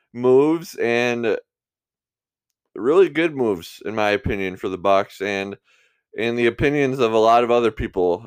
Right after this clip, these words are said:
as well. Uh, for the most part, a lot of, uh, rave reviews for Jon Horst's moves, uh, as Bucks general manager, able to, uh, pull off, uh, two really solid moves. And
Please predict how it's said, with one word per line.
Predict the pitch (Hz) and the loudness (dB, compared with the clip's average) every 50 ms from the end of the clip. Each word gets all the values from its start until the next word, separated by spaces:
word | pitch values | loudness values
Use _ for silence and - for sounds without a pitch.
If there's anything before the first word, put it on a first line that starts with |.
| - - | -8 -6
as | 90 95 92 - | -4 -4 -4 -2
well. | 98 98 95 90 85 80 78 - _ _ | 0 0 2 2 0 -2 -6 -10 _ _
Uh, | - 87 90 87 87 90 | -8 -6 -6 -4 -6 -6
for | - - 110 | -8 -12 -14
the | 101 | -12
most | 98 101 101 104 104 - _ | -8 -6 -4 -4 -6 -6 _
part, | - 110 104 104 101 101 _ _ _ _ - - _ _ | -4 -2 0 0 -2 -4 _ _ _ _ -20 -20 _ _
a | - 95 | -6 -4
lot | 101 104 107 98 110 110 | 0 2 4 4 4 2
of, | 107 95 87 - | 2 0 -2 -4
uh, | - 92 101 95 90 | -2 0 2 2 2
rave | 90 98 107 107 104 | 2 2 2 0 0
reviews | 98 95 92 90 104 104 98 95 95 - | 0 -2 -4 -4 -4 -2 -2 -2 -4 -4
for | - - 98 90 85 85 85 | -6 -6 -4 -2 -2 -2 -4
Jon | 87 - 101 98 98 95 | -4 -2 0 0 0 -2
Horst's | 104 113 95 95 92 95 - - - - - _ _ _ _ _ _ _ _ _ _ - | -2 -2 -2 -2 -2 -4 -8 -16 -20 -20 -20 _ _ _ _ _ _ _ _ _ _ -10
moves, | 95 101 101 95 92 90 101 117 - - - - - | -6 -2 -2 -2 -2 -4 -8 -14 -18 -20 -20 -10 -6
uh, | - 90 90 87 85 | -2 0 0 2 2
as | 85 90 98 | 0 -2 -4
Bucks | 113 - 95 95 - | -4 -4 -4 -4 -4
general | - - 104 95 92 90 90 | -4 -4 -2 -2 -2 -4 -4
manager, | 87 90 90 90 87 87 98 87 87 | -6 -6 -6 -6 -8 -6 -4 -4 -2
able | 85 87 85 85 85 | -2 -2 -4 -6 -8
to, | - - - 95 87 85 | -10 -8 -8 -6 -4 -2
uh, | 82 82 | -2 -4
pull | 82 _ - 95 85 | -4 _ -4 -2 0
off, | 90 87 87 87 87 - _ _ _ _ _ _ _ _ _ _ - | 2 2 2 0 -2 -6 _ _ _ _ _ _ _ _ _ _ -6
uh, | 87 85 85 87 | -2 -2 0 -2
two | 87 - - 151 | -2 -2 -2 0
really | 147 147 131 123 117 113 | 2 4 4 4 4 2
solid | 117 - 123 107 101 98 90 95 | 0 0 2 2 4 2 2 -2
moves. | 98 92 87 82 80 76 - - | -4 -6 -4 -4 -6 -6 -10 -12
And | 90 90 87 87 87 85 107 | -10 -10 -8 -10 -10 -14 -16